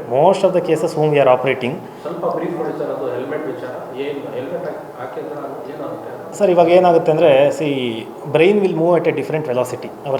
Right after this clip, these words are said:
Speaker 1: skull will move at a different velocity. Both are different. Our brain is suspended in C S F. So, ಒಂದೂವರೆ ಕೆ ಜಿ ಬ್ರೈನ್ ಬಂದು ಒಂದು ತ್ರೀ ಹಂಡ್ರೆಡ್, ತ್ರೀ ಫಿಫ್ಟಿ ಎಮ್ ಎಲ್ ಸಿ ಎಸ್ ಎಫ್ ಅಲ್ಲಿ ನಮಗೆ ಒಂದು ಟೂ, ಟೂ, ಟೂ ಫಿಫ್ಟಿ to ತ್ರೀ ಹಂಡ್ರೆಡ್ ಗ್ರಾಮ್ಸ್ ಇರುತ್ತೆ.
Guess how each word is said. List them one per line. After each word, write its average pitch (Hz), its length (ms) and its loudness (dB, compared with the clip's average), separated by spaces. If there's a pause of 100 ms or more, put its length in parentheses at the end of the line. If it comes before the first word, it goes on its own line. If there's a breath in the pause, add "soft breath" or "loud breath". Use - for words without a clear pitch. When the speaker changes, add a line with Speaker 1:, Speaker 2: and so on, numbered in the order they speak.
Speaker 1:
skull 190 260 6
will 165 160 4
move 147 140 2
at 139 120 -4
a - 60 -2
different 123 320 -2
velocity. 113 380 -4 (160)
Both 160 180 6
are 131 120 4
different. 113 280 -8 (160)
Our 131 120 0 (100)
brain 170 220 6
is - 120 -2
suspended 175 460 2
in 143 100 -2
C 135 200 0
S 139 120 -4
F. - 40 -12 (760 loud breath)
So, - 40 -6 (100)
ಒಂದೂವರೆ 170 320 6
ಕೆ 160 120 6
ಜಿ 180 160 2
ಬ್ರೈನ್ 156 280 2
ಬಂದು 123 220 0 (640)
ಒಂದು 139 180 4 (240)
ತ್ರೀ 147 120 0
ಹಂಡ್ರೆಡ್, 156 260 4
ತ್ರೀ 151 160 -2
ಫಿಫ್ಟಿ 139 220 -2
ಎಮ್ 143 100 0
ಎಲ್ 143 120 -2
ಸಿ 139 140 0
ಎಸ್ 151 120 2
ಎಫ್ - 140 -4
ಅಲ್ಲಿ 120 160 -2 (240)
ನಮಗೆ 190 220 4
ಒಂದು 180 200 2
ಟೂ, 214 80 6 (140)
ಟೂ, 202 80 4 (200)
ಟೂ 202 140 6
ಫಿಫ್ಟಿ - 260 0
to 170 60 6 (340)
ತ್ರೀ 156 160 6
ಹಂಡ್ರೆಡ್ 151 260 4
ಗ್ರಾಮ್ಸ್ 135 280 0
ಇರುತ್ತೆ. - 220 -8